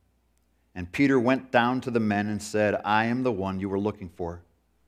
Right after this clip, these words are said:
What is the reason for your coming?' And they said, 'Cornelius,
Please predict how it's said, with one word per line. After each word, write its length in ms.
What 160
is 160
the 100
reason 600
for 100
your 120
coming?' 380
And 120
they 140
said, 380
'Cornelius, 800